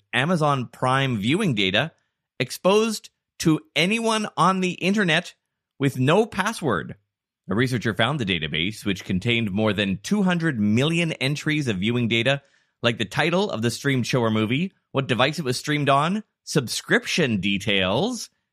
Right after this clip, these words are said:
and other internal data like network quality. Quoting TechCrunch, "While disconcerting that a company of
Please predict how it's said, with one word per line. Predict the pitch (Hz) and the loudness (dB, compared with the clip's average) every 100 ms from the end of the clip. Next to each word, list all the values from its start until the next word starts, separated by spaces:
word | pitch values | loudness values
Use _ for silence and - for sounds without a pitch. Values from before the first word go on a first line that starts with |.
| _ - | _ -2
and | 107 | 0
other | 101 95 | 2 0
internal | 90 131 110 | 0 0 -2
data | 80 78 78 | -2 -2 -2
like | 87 85 85 _ | 0 -2 -4 _
network | 101 98 87 78 - | -6 -6 -6 -8 -6
quality. | - 139 95 - - _ _ _ _ _ | 0 2 0 -6 -14 _ _ _ _ _
Quoting | - 92 85 | -2 0 0
TechCrunch, | 87 110 - 69 - - - - | -2 -2 -2 -6 -8 -14 -6 4
"While | 135 127 | 6 6
disconcerting | 147 262 254 208 190 123 90 | 2 -4 -4 0 2 2 2
that | 98 | 0
a | |
company | 98 190 233 220 190 | 0 -2 0 0 0
of | - | -2